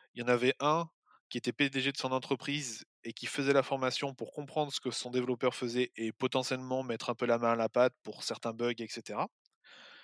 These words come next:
Un qui avait déjà fait beaucoup de programmation, mais qui faisait cette formation pour consolider ses bases et continuer à, à coder, et qui a fait donc un projet perso parce qu'il voulait partir en freelance juste derrière. Donc ça a été, euh, ça a été très facile pour lui.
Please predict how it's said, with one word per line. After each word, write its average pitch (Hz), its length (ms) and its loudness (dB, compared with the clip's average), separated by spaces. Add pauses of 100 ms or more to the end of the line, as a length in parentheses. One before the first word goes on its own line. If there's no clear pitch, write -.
(500)
Un 139 140 4
qui - 140 2
avait 120 160 4
déjà 123 140 4
fait 123 140 0
beaucoup 139 260 0
de - 40 -20
programmation, 135 680 0
mais 131 120 -8
qui 113 140 -12
faisait 135 220 -2
cette - 200 0
formation 131 540 0
pour - 200 -16
consolider 131 500 -2
ses 117 160 -2
bases 120 460 4 (180)
et 117 120 -6
continuer 127 680 -2
à, 101 540 -2
à 110 120 -8
coder, 127 340 0 (520)
et 113 60 -12
qui - 120 0
a 117 60 4
fait 127 140 -2
donc 123 200 -2
un 120 80 4
projet 123 320 0
perso 127 320 2
parce - 180 0
qu'il 113 140 -12
voulait 110 200 -6
partir 117 320 0
en 113 60 -6
freelance 127 400 0
juste 110 200 -8
derrière. 113 420 -2 (720)
Donc 104 160 -12
ça 110 100 -2
a 107 40 0
été, 117 360 0
euh, 101 640 -2 (340)
ça - 120 -10
a - 20 -10
été 104 140 -10
très 117 160 -4
facile 110 260 -6
pour 101 160 -10
lui. 113 240 -12